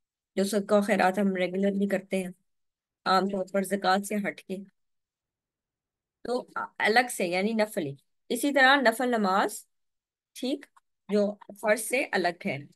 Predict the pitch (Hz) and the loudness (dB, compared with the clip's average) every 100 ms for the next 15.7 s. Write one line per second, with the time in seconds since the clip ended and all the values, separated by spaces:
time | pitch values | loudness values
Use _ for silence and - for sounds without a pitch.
0 | _ - 233 277 294 320 311 240 240 - | _ -4 2 2 4 2 0 -2 -2 -6
1 | 226 226 277 285 302 - 202 202 190 - | 0 2 2 -2 -4 0 0 2 0 -2
2 | 208 180 165 175 254 - _ _ _ _ | -6 -6 -4 -4 -4 -8 _ _ _ _
3 | - 247 262 277 269 330 320 254 240 247 | 0 0 0 4 4 4 0 0 -2 -2
4 | 254 208 202 214 233 254 202 196 196 208 | -2 2 4 4 2 0 0 0 2 2
5 | 208 - _ _ _ _ _ _ _ 190 | 2 0 _ _ _ _ _ _ _ 0
6 | 202 233 285 302 294 285 226 220 220 190 | 2 2 -2 -2 -4 -2 -4 -2 -2 -2
7 | 165 165 165 165 - - - 190 254 262 | -4 -8 -6 -8 -8 -20 -4 4 4 6
8 | 226 254 285 285 196 208 247 277 - - | 6 4 2 4 4 4 2 -2 -2 -2
9 | 220 269 349 302 190 - - - _ _ | 2 2 2 -2 -4 -6 -12 -12 _ _
10 | _ _ - 226 302 311 277 240 220 247 | _ _ -2 2 2 2 0 0 0 -2
11 | - 294 302 285 254 - 269 277 302 285 | -4 -2 -2 2 0 0 0 4 4 4
12 | 202 214 226 254 254 226 214 202 208 208 | 4 6 6 0 0 0 0 2 0 2
13 | 262 247 208 202 214 196 208 240 262 269 | 0 0 0 2 0 0 -2 0 -4 -4
14 | 262 220 208 202 240 226 - 196 196 220 | -4 -2 -2 -2 -6 -6 -2 2 2 2
15 | 202 185 185 165 165 165 175 | 2 0 0 -2 -4 -6 -10